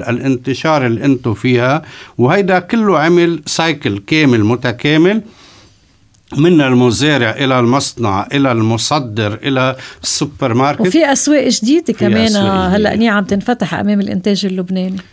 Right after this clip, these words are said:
Speaker 1: نحن عم نشتغل على أسواق جديدة، بس ما أنت تريد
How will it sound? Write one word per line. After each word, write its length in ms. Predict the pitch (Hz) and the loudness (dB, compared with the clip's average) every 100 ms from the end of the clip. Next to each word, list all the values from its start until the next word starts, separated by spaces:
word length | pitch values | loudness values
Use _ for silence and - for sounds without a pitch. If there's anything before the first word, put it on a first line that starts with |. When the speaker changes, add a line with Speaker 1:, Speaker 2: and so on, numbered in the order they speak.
| _ 151 | _ -6
Speaker 1:
نحن 200 | 127 120 | -4 -2
عم 200 | 98 90 | -2 -2
نشتغل 340 | - 127 104 | -2 -4 -4
على 100 | 92 | -6
أسواق 280 | 87 - 95 | -6 -4 -4
جديدة، 600 | 90 85 107 90 90 90 _ _ _ _ _ - | -4 -4 -4 -2 -4 -6 _ _ _ _ _ -20
بس 280 | - - - - | -14 -14 -12 -8
ما 380 | 104 101 104 - - | -6 -6 -8 -12 -4
أنت 220 | 170 175 | -2 0
تريد 540 | 160 - 139 147 143 | -2 -2 0 0 -2